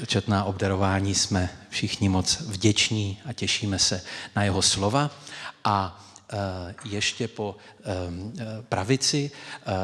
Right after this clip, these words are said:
profesora Halíka sedí doktor Ladislav Herián, eh, římskokatolický kněz, eh, salezián a jak jsem se dočetl,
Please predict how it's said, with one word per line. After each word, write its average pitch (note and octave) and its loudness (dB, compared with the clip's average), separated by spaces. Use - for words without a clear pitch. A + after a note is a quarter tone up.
profesora G#2+ -2
Halíka G#2+ -2
sedí G2+ -2
doktor G2 2
Ladislav G2+ -2
Herián, A2+ 2
eh, - -14
římskokatolický G#2+ 0
kněz, - 2
eh, F#2 2
salezián A2 2
a G2+ -8
jak G2 -4
jsem G#2+ -2
se A2 0
dočetl, G#2 0